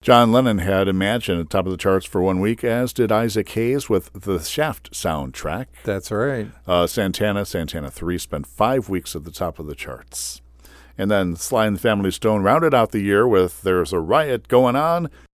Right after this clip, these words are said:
Speaker 1: featuring Runnin' Away and Family Affair.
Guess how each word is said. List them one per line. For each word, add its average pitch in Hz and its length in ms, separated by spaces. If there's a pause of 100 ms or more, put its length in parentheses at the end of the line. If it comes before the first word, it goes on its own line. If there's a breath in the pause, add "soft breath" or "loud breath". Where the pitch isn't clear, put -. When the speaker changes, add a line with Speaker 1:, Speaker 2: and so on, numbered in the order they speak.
(180)
Speaker 1:
featuring 95 440
Runnin' 139 300
Away 131 480
and 71 220
Family 120 480
Affair. 64 720